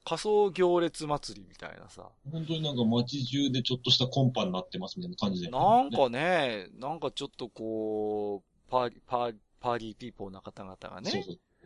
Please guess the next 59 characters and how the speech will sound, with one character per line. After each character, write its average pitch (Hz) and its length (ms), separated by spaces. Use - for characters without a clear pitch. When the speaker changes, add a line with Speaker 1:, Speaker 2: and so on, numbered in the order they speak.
Speaker 2:
ね。 147 240
Speaker 1:
ち - 80
ょ - 20
っ - 40
と 92 200
こ 95 880
う、 - 0
Speaker 2:
う - 20
ん。 - 20
Speaker 1:
こ 107 100
の 107 260
ハ 123 220
ロ 147 140
ウ - 20
ィ 127 120
ン 113 60
だ 104 140
し、 - 120
ち - 120
ょ 143 40
っ - 40
と 113 300
弾 107 100
け 151 100
ち 160 140
ゃ 143 260
う 131 80
か 147 320
み 139 160
た 113 120
い 95 80
な 92 120
さ、 92 300
そ - 160
う - 20
い - 20
う 110 40
Speaker 2:
そ 127 80
う - 20
そ 107 60
う - 40
そ 101 160
う 98 160
そ - 120
う。 - 20
Speaker 1:
感 131 240
じ 123 140
に 127 60
な 143 140
っ - 60
て - 160
る 98 120
じ 90 100
ゃ 87 40
な 90 60
い 87 40
で - 60
す - 140
か。 - 160